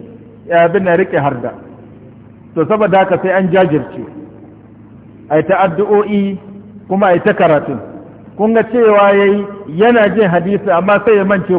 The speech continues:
ko? Yana karatu ba karatu abbai yi ba. Saboda haka bar shan laƙunƙun na rike karatu amma ba ka karatu.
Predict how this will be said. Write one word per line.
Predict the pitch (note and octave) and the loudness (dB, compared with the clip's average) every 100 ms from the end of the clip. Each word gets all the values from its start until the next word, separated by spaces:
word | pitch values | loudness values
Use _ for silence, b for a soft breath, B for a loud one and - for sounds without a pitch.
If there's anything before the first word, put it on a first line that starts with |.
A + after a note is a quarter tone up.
| F3+ | -2
ko? | D#3 - - - - - - - - - - - | -4 -6 -16 -18 -20 -20 -20 -20 -20 -20 -20 -6
Yana | D#4 E4 A3 | -2 0 0
karatu | G3+ G3 F#3 | 2 0 0
ba | G3+ A3 B3 | 0 2 2
karatu | G3+ F#3 G3+ | 2 0 -2
abbai | E3 D3+ D3+ | -4 -2 -2
yi | B2+ | -4
ba. | A2 - - - - - - - | -10 -16 -20 -20 -20 -20 -12 -4
Saboda | B3+ A#3 A#3+ | 0 2 2
haka | A3 G#3 | 2 0
bar | B3+ - | 0 0
shan | B3 | 0
laƙunƙun | G#3+ A3+ G#3+ A#3 G#3+ | -2 -4 -4 -2 0
na | F#3 | 0
rike | G#3 F#3+ | -2 -6
karatu | E3+ D#3 D#3 F3 | -2 0 0 -2
amma | F3+ F3+ | -2 0
ba | F#3+ | 0
ka | D#3+ | 0
karatu. | D3+ B2 A#2 - | -2 -6 -8 -14